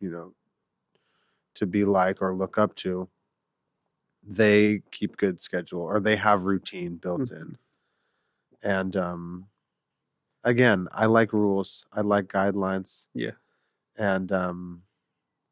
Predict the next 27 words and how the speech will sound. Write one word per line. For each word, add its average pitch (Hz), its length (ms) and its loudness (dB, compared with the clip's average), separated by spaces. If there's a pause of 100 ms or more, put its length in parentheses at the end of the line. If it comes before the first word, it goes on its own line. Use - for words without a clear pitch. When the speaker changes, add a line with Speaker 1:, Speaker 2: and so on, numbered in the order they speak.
(580)
Speaker 1:
so 107 240 -2
that's 101 280 0
good 90 320 -4 (720)
to, 104 360 -2 (480)
to 120 120 -4
keep - 260 -2
word. 107 320 4
And, 101 300 -2
and 107 400 -2 (640)
I 123 140 6
was 123 120 6
sort 127 220 8
of 117 80 4
feeling 113 380 4
lazy 107 320 2
yesterday. 104 600 4
I 107 240 2 (120)
told 110 240 2
somebody 104 340 4
I 104 60 8
would 95 120 2
go 101 140 6
to 101 60 4
this 95 180 2
backyard 98 580 4
jazz 92 380 0
thing. 101 260 -2